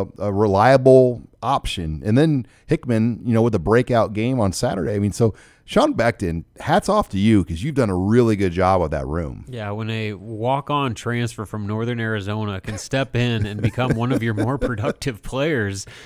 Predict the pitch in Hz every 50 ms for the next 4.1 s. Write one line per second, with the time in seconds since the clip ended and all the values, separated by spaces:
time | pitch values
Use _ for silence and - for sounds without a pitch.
0 | - - 117 107 95 - 131 143 151 147 - - 143 135 127 117 113 127 139 156
1 | 160 147 123 98 - 107 104 101 101 98 95 101 107 110 131 139 - 147 135 -
2 | 127 135 131 - - - - - - - - - - 156 - 117 123 139 151 143
3 | 113 - - 135 127 113 104 92 92 90 92 90 92 - - 110 110 98 95 92
4 | -